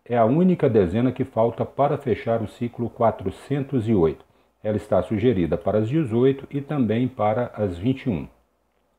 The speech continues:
A dezena dois tem quarenta e cinco por cento de índice, esteve presente no concurso anterior,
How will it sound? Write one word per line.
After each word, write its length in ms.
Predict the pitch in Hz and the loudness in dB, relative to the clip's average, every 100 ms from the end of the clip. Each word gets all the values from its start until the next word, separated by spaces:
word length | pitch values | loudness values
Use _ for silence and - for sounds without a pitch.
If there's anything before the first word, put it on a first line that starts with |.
| _ _ _ _ | _ _ _ _
A 60 | 92 | -4
dezena 380 | 98 92 131 135 | -2 2 2 4
dois 300 | 139 170 - | 4 2 2
tem 140 | 131 | 0
quarenta 440 | 120 107 139 135 | 2 2 2 -2
e 60 | 117 | -4
cinco 280 | - 107 - | -2 -6 -6
por 160 | 95 | -8
cento 340 | - 92 80 95 | -8 -8 -8 -6
de 140 | 113 | -2
índice, 400 | 131 131 156 - _ _ _ _ _ _ _ 110 | 2 0 -2 -10 _ _ _ _ _ _ _ -14
esteve 360 | - 147 147 | -4 -2 0
presente 520 | - 123 92 95 - | 4 4 4 0 0
no 80 | 120 | -4
concurso 640 | - 123 - 87 80 - - | 0 -2 0 -2 -2 -6 -10
anterior, 680 | 135 156 139 113 82 92 117 | -4 -2 0 2 2 2 2